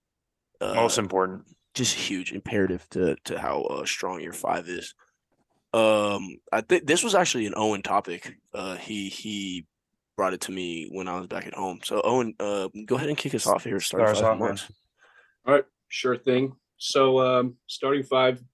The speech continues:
Speaker 3: months.
Speaker 1: Yep.
Speaker 3: Let's, uh, start with the point guard here. I got, I think it's a, it's an obvious selection. I've got January at the one. It's the first month.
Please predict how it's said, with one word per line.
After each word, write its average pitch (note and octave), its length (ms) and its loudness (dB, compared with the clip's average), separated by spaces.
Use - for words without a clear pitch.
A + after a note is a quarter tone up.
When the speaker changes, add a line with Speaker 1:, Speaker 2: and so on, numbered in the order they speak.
Speaker 3:
months. A#2+ 640 -2
Speaker 1:
Yep. G#2+ 100 -4
Speaker 3:
Let's, - 240 -2
uh, A2 220 6
start B2+ 420 2
with B2 180 2
the A2+ 440 2
point C#3+ 240 2
guard B2 240 6
here. C3+ 280 8
I C#3 100 8
got, C3 260 4
I - 80 0
think F3+ 140 2
it's C#3 160 -4
a, A2 140 2
it's - 80 -2
an A2+ 100 2
obvious G#2 460 2
selection. G2+ 520 0
I've A2+ 200 -4
got A2+ 180 4
January G#2 720 4
at G#2+ 160 0
the A2+ 60 0
one. G#2 360 2
It's - 120 -20
the G#2+ 100 -14
first - 300 2
month. A2 240 4